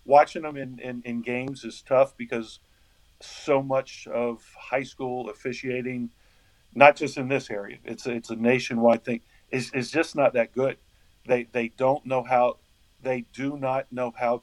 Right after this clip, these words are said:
to referee big guys. And so, you know, you, you go to a game and, and inevitably the guy that you're there to see, you know, picks up two,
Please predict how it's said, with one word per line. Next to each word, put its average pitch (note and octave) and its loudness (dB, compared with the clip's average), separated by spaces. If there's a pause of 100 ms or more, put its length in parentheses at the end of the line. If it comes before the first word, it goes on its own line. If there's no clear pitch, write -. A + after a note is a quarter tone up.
to A#2 -8
referee A2+ -4
big A2+ -6
guys. - -10 (100)
And A2 -12
so, A2 -6
you - -8
know, A#2 -2
you, A#2 0
you A#2 -2
go C#3 10
to C3+ 0
a A#2 0
game B2+ 0 (500)
and, A#2+ -2
and A#2 -4
inevitably B2 2 (280)
the A#2+ -6
guy C3 10
that A#2+ -4
you're A#2+ -2
there A#2+ 0
to G#2 -14
see, B2 -8 (460)
you B2 -10
know, A2 -4
picks - -4
up B2+ 2
two, B2 -6